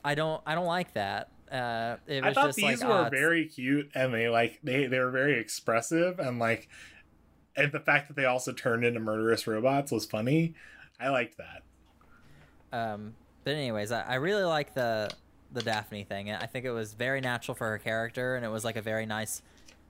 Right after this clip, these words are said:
Speaker 1: um, any plot point that revolved around that robot, it felt natural. It didn't feel forced at all.
Speaker 2: And usually her
Speaker 1: Um,
Speaker 2: character isn't, it's, it's hard 'cause usually everyone else has a thing, and she's the only one that doesn't always have a thing.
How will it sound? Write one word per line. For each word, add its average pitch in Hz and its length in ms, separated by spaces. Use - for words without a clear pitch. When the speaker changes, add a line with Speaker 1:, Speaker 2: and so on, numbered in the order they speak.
Speaker 1:
um, 104 260
any 135 220
plot 120 340
point 127 240
that 104 140
revolved 107 360
around 110 240
that 104 160
robot, 107 440
it 110 140
felt 101 180
natural. 95 560
It 101 80
didn't 104 260
feel 101 220
forced 101 320
at 98 80
all. - 280
Speaker 2:
And 147 140
usually 175 360
her 135 160
Speaker 1:
Um, 110 80
Speaker 2:
character 139 440
isn't, 113 280
it's, 135 200
it's 156 200
hard 151 340
'cause 127 140
usually 131 600
everyone 180 460
else 151 220
has 147 180
a 107 80
thing, 208 640
and 127 240
she's 185 360
the 190 100
only 160 200
one 139 200
that 120 120
doesn't 123 240
always 120 420
have 123 140
a 110 60
thing. 170 640